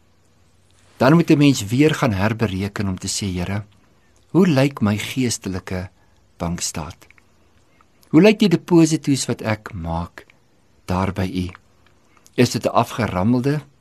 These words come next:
'n minderwaardige poging? Of, Here, gee ek nog vir U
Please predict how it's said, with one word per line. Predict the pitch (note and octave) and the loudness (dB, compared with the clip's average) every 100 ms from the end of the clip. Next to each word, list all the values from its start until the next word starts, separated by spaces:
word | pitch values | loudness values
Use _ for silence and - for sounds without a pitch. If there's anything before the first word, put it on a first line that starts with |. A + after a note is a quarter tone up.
| _ _ _ _ _ - | _ _ _ _ _ -4
'n | G#2+ | 2
minderwaardige | G#2 G#2+ F#2+ - F#2+ B2 B2+ - | 4 4 2 -2 -2 0 -2 -4
poging? | G#2 B2 B2+ - D3+ C#3+ _ _ _ _ _ _ _ - | -4 -2 -2 -2 -4 -6 _ _ _ _ _ _ _ -14
Of, | F#2+ | -4
Here, | G#2 A#2 | 0 0
gee | A#2+ - C#3+ | 0 0 -2
ek | C#3+ A#2 | 0 0
nog | G#2 G2+ | 0 -2
vir | - A#2+ | -6 -6
U | A2 G2 | -4 -6